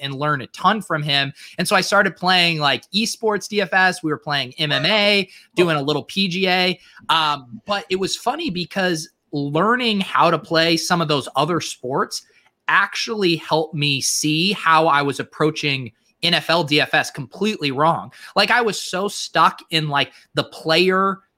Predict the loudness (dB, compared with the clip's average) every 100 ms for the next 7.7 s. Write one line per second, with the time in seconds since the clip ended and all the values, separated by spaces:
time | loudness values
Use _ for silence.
0 | -2 0 0 0 2 2 0 -2 -2 -2
1 | -6 -6 -2 0 0 0 -2 -2 0 0
2 | 0 0 -2 -4 -6 -6 -2 -2 -2 -2
3 | -2 -2 -2 -2 0 0 -4 -18 -10 -4
4 | -2 0 2 2 2 0 0 -4 -2 0
5 | 2 2 0 -4 -2 0 0 -4 -4 -2
6 | 0 -2 -2 0 0 0 -4 -16 -4 2
7 | 4 4 2 0 2 2 0